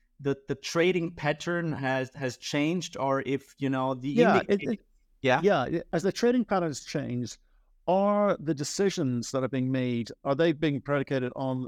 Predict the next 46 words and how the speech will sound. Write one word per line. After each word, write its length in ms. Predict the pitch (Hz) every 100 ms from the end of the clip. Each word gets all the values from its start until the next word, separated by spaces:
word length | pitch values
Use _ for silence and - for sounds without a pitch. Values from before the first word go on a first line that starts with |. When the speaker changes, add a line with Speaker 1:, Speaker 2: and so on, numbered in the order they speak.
| 117
Speaker 2:
the, 320 | 131 123 123
are 100 | -
they 120 | 127 151
predicated 420 | 180 156 160 131
on 100 | 135
the 100 | 131
same 440 | - - 156 156 147
sorts 260 | - 131
of 60 | -
questions 440 | - 131 - 123
that 120 | 117
were 80 | 120
asked 220 | 123 -
before, 640 | - - - 220 113 110 - _ _ _
or 260 | 135 135 135
people 400 | - - 170 156
saying, 280 | - 151 135
Well, 120 | 127
actually, 580 | 143 156 - 127 113 113 _ _ _
this 180 | 175 175
is 100 | 190
a 60 | 202
new 240 | 170 151
economic 460 | 139 - 135 123 -
reality 640 | 117 113 113 117 - 117 101
we, 280 | 113 101 -
we 200 | 107 113
now 220 | 110 110
find 380 | - 113 110 110
ourselves 560 | 110 - 107 110 -
in, 140 | 104 104
in 80 | 101
terms 300 | 127 113 113
of 100 | 104
the, 80 |
the, 200 | - 107 -
the 100 | 98
debt 220 | - 123 -
pile, 420 | - 110 107 95 - _ _ _
in 140 | 127 120
terms 560 | - 143 127 123 110 -
of 180 | 117 101
the 80 | 117
way 220 | 113 117
people 560 | - - 113 120 107 98
view 560 | 98 117 135 127 120